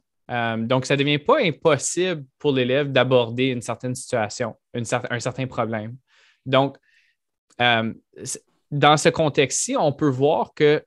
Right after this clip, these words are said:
faire ce genre de choses-là, ça peut, ça peut, euh, permettre à l'élève de, de, davantage motivé. Donc, il ne va pas se sentir désespéré, il va se sentir, euh, outillé pour chacune des, euh,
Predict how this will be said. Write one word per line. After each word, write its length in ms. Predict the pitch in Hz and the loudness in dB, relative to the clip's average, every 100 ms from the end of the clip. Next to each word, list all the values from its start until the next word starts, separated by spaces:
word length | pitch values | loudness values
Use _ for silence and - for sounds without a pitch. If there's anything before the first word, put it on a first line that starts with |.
| _ | _
faire 540 | - - 147 180 220 | -20 -2 0 0 -2
ce 160 | - 156 | -2 -2
genre 200 | 143 151 | -2 -4
de 80 | 131 | -4
choses-là, 420 | 135 123 131 185 | -6 -4 0 -2
ça 160 | 143 | -2
peut, 320 | 123 160 165 - _ _ _ _ _ | -6 -2 -4 -4 _ _ _ _ _
ça 160 | - - | -2 -2
peut, 420 | - 180 180 160 | 0 2 6 6
euh, 280 | 123 113 110 | 6 6 2
permettre 420 | - 143 151 220 | 2 0 2 0
à 60 | 165 | 0
l'élève 360 | 123 131 156 135 | 2 0 -2 -4
de, 400 | 123 120 120 117 117 | -4 -2 0 -2 -6
de, 280 | 123 123 | -8 -6
davantage 840 | 117 123 127 139 127 135 139 151 131 | -4 0 4 6 4 4 4 4 2
motivé. 680 | 131 127 - 117 117 123 - _ _ _ _ _ | 0 -2 -4 -8 -4 -4 -6 _ _ _ _ _
Donc, 260 | 123 120 - _ | 0 0 -4 _
il 120 | 139 | 0
ne 40 | 127 | 2
va 100 | 123 | 2
pas 160 | 180 | 0
se 120 | 170 | -2
sentir 420 | 135 131 120 170 151 | -2 -4 -2 0 0
désespéré, 960 | 131 143 143 135 - 135 113 135 202 - _ _ _ | 2 2 2 -2 -2 0 0 -2 -6 -12 _ _ _
il 120 | 123 120 | -10 -2
va 140 | 123 | -2
se 140 | - | -2
sentir, 600 | 127 123 113 - 151 147 - - _ _ | -6 -6 -6 -2 0 0 -2 -14 _ _
euh, 200 | 113 110 - - | -10 -8 -8 -4
outillé 380 | 139 - 151 | -4 -2 -4
pour 160 | 196 135 | -2 -4
chacune 420 | - 120 156 151 | -4 -4 -4 -2
des, 360 | 131 123 117 110 | 0 2 2 2
euh, 260 | 107 101 | 2 -2